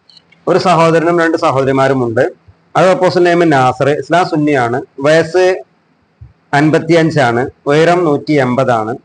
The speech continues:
വെയിറ്റ് എഴുപത്തിയഞ്ച്, നിറം മീഡിയം വൈറ്റ് ആണ്. വിദ്യാഭ്യാസം എസ് എസ് എൽ സി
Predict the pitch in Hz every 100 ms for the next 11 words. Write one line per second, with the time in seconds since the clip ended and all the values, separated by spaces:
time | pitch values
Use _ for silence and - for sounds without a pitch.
0 | - 139 165 165 170 180 170 139 139 139
1 | 131 110 117 139 - _ _ - 165 185
2 | 165 156 160 147 131 127 139 120 139 139
3 | 151 170 170 185 180 151 143 160 151 170